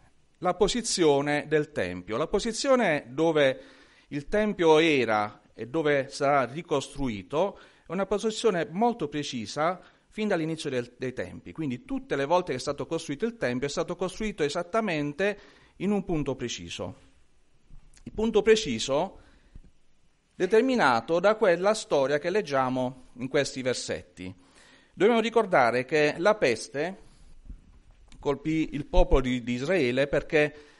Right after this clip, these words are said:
era un giudizio di Dio sul, sul popolo, perché il re Davide aveva fatto un censimento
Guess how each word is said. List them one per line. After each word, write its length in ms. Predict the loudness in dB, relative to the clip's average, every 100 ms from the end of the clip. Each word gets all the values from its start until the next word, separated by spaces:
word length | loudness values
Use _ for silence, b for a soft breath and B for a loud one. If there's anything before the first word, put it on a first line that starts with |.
| B B _ _ _ -4
era 240 | 0 2
un 120 | 0
giudizio 840 | -2 -4 -6 -6 -2 0 0 -2 -16 B B
di 220 | -14 -8
Dio 300 | -4 0 -2
sul, 560 | -2 -6 -2 0 -2 -4 B B B B _ _
sul 260 | _ -10 -2
popolo, 300 | 0 0 -2
perché 440 | -2 -2 -2 -2
il 100 | -4
re 180 | -4 -2
Davide 320 | 0 -2 -2
aveva 140 | -4 -4
fatto 280 | -4 -6 -8
un 80 |
censimento 880 | -6 -6 -4 -4 -2 -4 -6 -6 -6